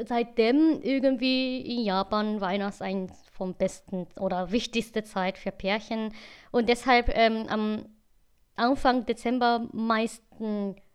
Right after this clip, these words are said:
Pärchen halt, wie kann ich sagen, geboren sind. <laughs> Ja, das ist tatsächlich so,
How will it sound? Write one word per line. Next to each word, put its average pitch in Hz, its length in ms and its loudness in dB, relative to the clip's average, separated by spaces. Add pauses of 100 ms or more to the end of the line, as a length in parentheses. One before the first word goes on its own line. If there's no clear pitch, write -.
(240)
Pärchen 180 760 -4 (480)
halt, - 280 -16 (1200)
wie 185 80 -14
kann 180 160 -8
ich 165 80 -12
sagen, 165 240 -14 (420)
geboren 185 1160 0 (320)
sind. 190 340 -2
<laughs> 285 140 4
Ja, 269 160 10
das 254 340 6
ist 240 160 -6
tatsächlich 220 460 2
so, 190 180 -2